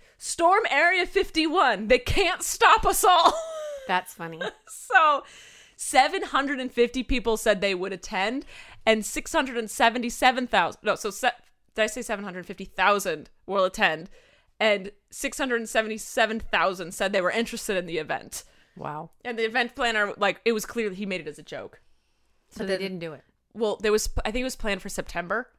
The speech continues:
Speaker 2: Oh.
Speaker 1: But it's clearly a
Speaker 2: It could
Speaker 1: joke.
Speaker 2: still happen.
Speaker 1: Yes, but the memes that are coming out of it are very funny. Everyone's very excited to fake raid Area fifty-one. And I need to ask you, do you believe they actually have aliens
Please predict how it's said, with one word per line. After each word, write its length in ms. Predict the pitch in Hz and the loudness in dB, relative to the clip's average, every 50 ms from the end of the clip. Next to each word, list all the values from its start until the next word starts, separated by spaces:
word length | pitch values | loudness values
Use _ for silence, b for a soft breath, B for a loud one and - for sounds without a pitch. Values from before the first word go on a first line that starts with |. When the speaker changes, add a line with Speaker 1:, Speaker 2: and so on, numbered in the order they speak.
| _ _ _ _ - | _ _ _ _ -10
Speaker 2:
Oh. 440 | 165 156 147 151 151 143 123 104 160 _ _ | -6 -4 -2 -2 -2 -4 -6 -8 -12 _ _
Speaker 1:
But 240 | - 233 - - - _ - | 4 4 4 2 0 _ 0
it's 160 | 202 196 - | 0 0 -2
clearly 500 | - - - 247 302 339 330 269 226 202 | -6 -12 -8 -4 -2 -2 0 0 -2 -2
a 60 | 156 | -2
Speaker 2:
It 60 | 160 | -2
could 80 | 311 247 | 0 0
Speaker 1:
joke. 120 | 190 147 | 0 0
Speaker 2:
still 160 | 120 - 339 285 | 2 2 0 0
happen. 400 | 233 226 202 185 - - - _ _ _ | 0 -2 -4 -6 -8 -14 -20 _ _ _
Speaker 1:
Yes, 380 | - 247 202 160 - - - - - | -4 0 0 0 0 -2 -8 -8 -4
but 180 | 220 202 - | -4 -4 -2
the 60 | - 214 | -4 -4
memes 320 | 208 254 269 269 269 247 | -2 -2 0 0 0 2
that 80 | 247 214 | 4 2
are 80 | 202 | 2
coming 300 | 202 - 208 190 185 175 | 2 0 -4 -4 -2 0
out 100 | 170 160 | 0 0
of 60 | 156 | 0
it 100 | 156 - | -2 -4
are 120 | - 180 175 | -4 -6 -8
very 440 | 170 170 175 214 208 208 208 202 - | -8 -2 2 4 4 4 4 2 -2
funny. 380 | - - 185 165 165 151 - | -4 -4 -6 -6 -4 -4 -4
Everyone's 320 | 208 196 220 214 214 220 202 | -4 -2 0 0 -2 -2 -4
very 420 | 175 185 233 254 269 320 339 330 | 0 2 4 4 4 4 2 0
excited 420 | 285 - - 311 262 254 226 220 208 | -2 0 2 2 4 4 2 0 -4
to 100 | 214 190 | -8 -6
fake 300 | - - 226 214 226 - | -2 0 2 2 0 0
raid 420 | 190 190 208 202 185 175 165 165 - B B B B | 0 2 2 2 2 2 0 -4 -8 B B B B
Area 240 | 196 208 202 196 185 | -4 -2 -2 -2 -2
fifty-one. 640 | 190 - 190 - - 196 175 180 165 156 147 143 143 b b b b b b | -4 -8 -10 -10 -10 -10 -8 -6 -6 -6 -6 -8 -10 b b b b b b
And 120 | 214 214 - - | -6 -6 -2 2
I 240 | - 208 220 233 247 | 4 4 4 4 2
need 200 | 247 240 233 196 | 0 -4 -4 -4
to 100 | 220 202 | -2 0
ask 320 | 208 208 208 - - - | 0 0 0 -2 -4 -4
you, 240 | 226 214 202 180 - b b b b | -2 -2 0 -2 -2 b b b b
do 80 | b 214 | b -8
you 240 | 170 165 208 277 302 | -4 0 2 2 4
believe 320 | 269 285 - 277 269 220 | 2 2 0 0 0 2
they 100 | 240 226 - | 2 2 4
actually 320 | 208 208 - - - 214 220 | 2 0 0 -2 -4 -4 -2
have 200 | 196 185 175 - - | -2 -2 -4 -2 -2
aliens 560 | 190 202 202 190 180 170 151 151 139 - - | 0 0 0 0 -2 -4 -6 -8 -8 -10 -14